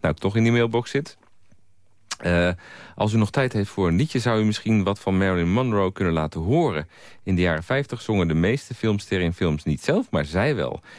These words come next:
Er zijn niet heel veel nummers die ze gezongen heeft... maar mijn favorieten zijn wel Down in the Meadow en River of No Return.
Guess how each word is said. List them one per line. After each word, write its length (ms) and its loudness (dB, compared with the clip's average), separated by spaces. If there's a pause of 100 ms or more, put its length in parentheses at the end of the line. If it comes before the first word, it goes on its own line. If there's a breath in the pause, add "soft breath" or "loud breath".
(120)
Er 80 -8
zijn 160 0
niet 140 2
heel 140 0
veel 160 -2
nummers 260 0
die 100 -4
ze 100 -8
gezongen 320 -4
heeft... 140 -4
maar 140 0
mijn 160 -2
favorieten 440 -4
zijn 140 2
wel 280 0
Down 420 0
in 140 0
the 60 2
Meadow 520 0
en 260 -4
River 380 0
of 200 -8
No 260 0
Return. 460 -6